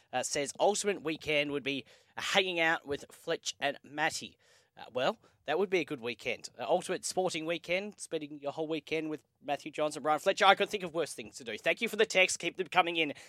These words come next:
Your ultimate sporting weekend, oh four five seven, seven three six, seven three six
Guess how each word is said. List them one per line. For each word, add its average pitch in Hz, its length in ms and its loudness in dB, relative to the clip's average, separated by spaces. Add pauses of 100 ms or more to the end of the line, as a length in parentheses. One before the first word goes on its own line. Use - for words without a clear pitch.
(100)
Your 127 140 0
ultimate 156 380 2
sporting 151 400 -4
weekend, 143 500 0
oh 156 140 4
four 151 240 0
five 147 320 2
seven, 139 340 -4 (280)
seven 160 420 -2
three 139 260 -2
six, - 400 -8
seven 147 460 -4
three 113 260 -6
six - 320 -10